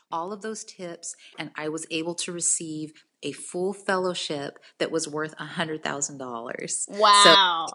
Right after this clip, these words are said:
Speaker 1: yeah, so that was a full ride. And so I tell my students, "See, I'm not just walking, I'm not just talking the talk.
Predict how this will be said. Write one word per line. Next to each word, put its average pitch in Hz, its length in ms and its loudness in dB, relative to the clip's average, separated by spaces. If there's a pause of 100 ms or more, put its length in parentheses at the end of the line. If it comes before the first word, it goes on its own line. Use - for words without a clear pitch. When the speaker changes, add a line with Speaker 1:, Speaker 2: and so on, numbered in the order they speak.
(180)
Speaker 1:
yeah, 190 140 10
so 220 160 6
that 254 240 8
was 262 260 -4
a 202 60 -14
full 208 320 -18
ride. 151 480 -12 (240)
And 170 120 -10
so 202 120 -8
I 185 80 -4
tell 233 180 -8
my 226 120 -6
students, 226 300 -12
"See, 233 140 -6
I'm 262 140 -2
not 349 180 -8
just 226 320 -12
walking, 185 440 -8
I'm 196 100 -12
not 285 140 -10
just 226 120 -20
talking 214 300 -8
the 151 60 -20
talk. 180 320 -8